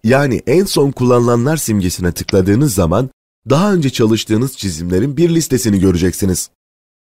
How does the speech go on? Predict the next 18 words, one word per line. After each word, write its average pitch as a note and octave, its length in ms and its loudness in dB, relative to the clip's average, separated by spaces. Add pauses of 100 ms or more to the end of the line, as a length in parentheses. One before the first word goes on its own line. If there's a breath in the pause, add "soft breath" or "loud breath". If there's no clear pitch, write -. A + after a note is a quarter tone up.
(520)
En A#3+ 140 4
son F#3 200 2
açtığınız A#2 500 0
çizim A2 400 2 (220)
en E3+ 140 4
üstte B2 240 0
görünecektir. F#2 760 0 (720)
Eğer G#3 340 2
listede A2 420 0
sık - 300 -4
kullandığınız B2 680 2
bir G#2 120 2
çizim F2 400 -4
varsa, D#2+ 400 -2 (380)
buradaki F3 460 2
raptiye B2+ 380 2
simgesine F#2 540 0
tıklayarak A#2+ 600 0